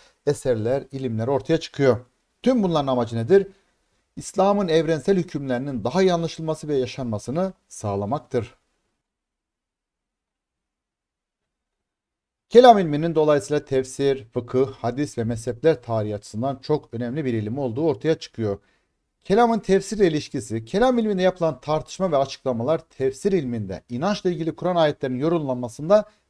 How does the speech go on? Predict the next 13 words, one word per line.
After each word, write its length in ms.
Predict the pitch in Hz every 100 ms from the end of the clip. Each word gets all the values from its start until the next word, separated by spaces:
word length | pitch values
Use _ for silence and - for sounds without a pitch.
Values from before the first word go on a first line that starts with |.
| _
belirleyici 680 | 113 110 120 110 104 98 143
bir 160 | 123 110
rol 160 | 156
oynuyor. 380 | 165 135 120 107 - _ _ _ _ _ _ -
Kelam 320 | 151 185 254
ilmi 240 | 240 214
de 120 | 180 147
iman 300 | 170 180 208
esaslarını 800 | 190 185 - - 170 165 160 147
izah 340 | 131 127 180 135
ederken 540 | 123 117 147 175 160 _
tefsir 340 | 151 139 220
ilminin 500 | 214 180 170 170 113